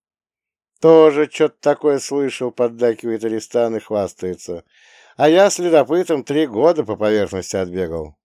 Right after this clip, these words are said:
Разворачиваю карту, сажусь, скрестив ноги.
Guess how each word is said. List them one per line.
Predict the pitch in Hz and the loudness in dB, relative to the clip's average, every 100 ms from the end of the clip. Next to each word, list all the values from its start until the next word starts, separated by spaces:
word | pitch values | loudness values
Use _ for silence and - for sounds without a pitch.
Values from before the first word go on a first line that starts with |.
| _ _ _ _ _ _ _ _ _ _ _ _ _ | _ _ _ _ _ _ _ _ _ _ _ _ _
Разворачиваю | 104 110 117 127 156 - 110 95 | -10 -6 -2 -2 -2 -6 -8 -8
карту, | - 113 131 - 113 | -6 -4 -4 -6 -14
сажусь, | - 92 82 104 120 | -8 -8 -8 -10 -12
скрестив | - 98 - - 90 - | -14 -14 -14 -14 -16 -12
ноги. | 101 104 104 | -12 -8 -10